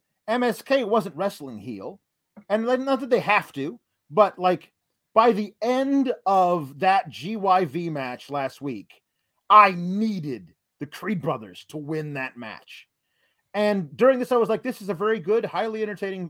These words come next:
uh, contest between two great tag teams." And never did I have that feeling of, "I, I gotta see the Creed brothers beat G Y V,"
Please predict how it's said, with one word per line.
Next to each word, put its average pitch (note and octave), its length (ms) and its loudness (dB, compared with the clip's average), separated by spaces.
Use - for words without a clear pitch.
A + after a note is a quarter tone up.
uh, D3 220 0
contest C#3 500 -10
between A#2 340 -16
two A#3 280 -10
great D#3 280 -2
tag G#2 220 -10
teams." - 300 -20
And F3 220 0
never A3 360 6
did G3 180 2
I F#3+ 140 2
have F#3 420 0
that E3+ 300 0
feeling F#3 440 -6
of, C#3+ 160 -10
"I, C3+ 240 -6
I E3+ 300 4
gotta F3+ 640 6
see A3 520 -2
the F3 140 -4
Creed A3+ 340 -2
brothers C#3+ 460 -2
beat G#3+ 340 -2
G G#3 240 -8
Y E3+ 280 -2
V," C#3+ 320 -8